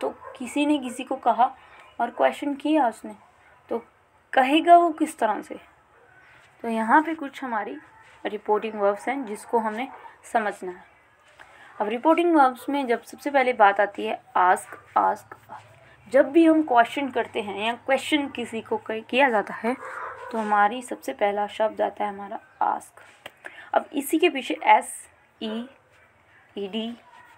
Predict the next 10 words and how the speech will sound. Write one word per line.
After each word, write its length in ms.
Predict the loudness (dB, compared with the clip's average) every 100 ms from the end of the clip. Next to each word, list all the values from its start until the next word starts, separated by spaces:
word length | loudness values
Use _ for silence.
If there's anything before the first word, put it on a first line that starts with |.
| -20 _ _ _ -8
ये 180 | -6 -8 -12
जो 180 | -2 4
है 280 | 6 6 2
एस 200 | -2 -2 -8
ई 100 | -6
डी 260 | -2 0
एस, 220 | -2 -4 -16 -20 _ _ -14
ये 120 | -6
जो 180 | -2 2
है 180 | 2